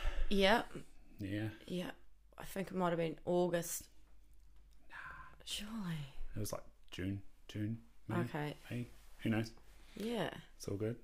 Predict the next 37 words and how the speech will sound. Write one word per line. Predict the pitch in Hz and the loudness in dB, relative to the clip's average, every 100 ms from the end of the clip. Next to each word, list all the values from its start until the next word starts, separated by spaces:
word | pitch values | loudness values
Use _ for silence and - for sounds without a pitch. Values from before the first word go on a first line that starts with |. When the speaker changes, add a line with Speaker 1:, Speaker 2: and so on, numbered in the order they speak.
| - - - | -14 -18 -16
Speaker 2:
So | - 123 | 4 6
Speaker 1:
Yeah. | |
Speaker 2:
what | 127 147 139 | 8 12 12
were | 135 | 12
you, | 123 | 8
what | 117 | 4
were | 131 | 4
you | 123 | 6
doing | 117 113 | 6 6
this | 117 | 4
time | - 110 | 4 2
last | 101 117 - | 4 2 0
year? | 92 95 - | -2 -2 -2
You, | 113 113 117 - - - - - - - - - - | 2 4 4 0 -8 -16 -14 -10 -10 -10 -10 -10 0
were | 117 | 4
you | 131 | 6
Speaker 1:
We | 123 233 | 8 8
Speaker 2:
in, | 139 | 10
Speaker 1:
talked | 262 190 147 | 10 10 12
Speaker 2:
were | 135 | 12
you | |
in | 135 | 12
Speaker 1:
about | 131 | 12
Speaker 2:
the | 147 | 12
Revenant | 131 127 123 120 - - | 12 10 10 8 4 2
yet? | 131 226 - - | 4 4 0 -8
When | - 117 | 0 4
you | 190 | 8
were | |
Speaker 1:
Yes, | 233 233 - - | 8 8 6 6
Speaker 2:
in, | |
Speaker 1:
yep. | 226 - - - - | 6 6 2 -12 -8
We | 185 | -6
Speaker 2:
so | 190 | -2
Speaker 1:
chatted | - 214 | 0 0
about | 214 202 - | 0 -2 0
that. | 208 - | 2 2